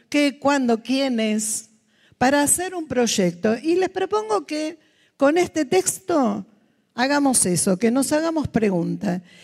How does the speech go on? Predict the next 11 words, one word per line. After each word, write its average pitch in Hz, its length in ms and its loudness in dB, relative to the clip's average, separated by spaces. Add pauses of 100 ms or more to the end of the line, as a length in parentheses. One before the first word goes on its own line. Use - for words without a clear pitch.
(140)
Y 277 100 2
la 330 140 4
pregunta 403 840 0
primera 285 540 2
que 226 640 -4 (420)
tenemos 277 560 2
es, 247 380 2 (640)
¿qué 339 720 -2
es 269 640 0 (440)
instruir? 208 960 0 (1300)
¿Sí? 277 480 -4